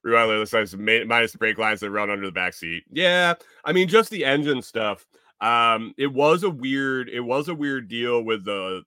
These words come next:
the, the oil filter was very easy. Um, the oil filter was very easy. The engine compartment seemed pretty, pretty spacious to where you could get in and work on it.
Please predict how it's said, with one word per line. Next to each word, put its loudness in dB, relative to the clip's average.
the, -4
the -8
oil -2
filter -4
was -6
very -2
easy. -6
Um, -2
the -8
oil -2
filter -6
was -8
very -6
easy. -8
The -6
engine -6
compartment -6
seemed -10
pretty, -4
pretty -6
spacious -4
to -12
where -4
you -4
could -8
get -2
in -4
and -8
work -6
on -2
it. -4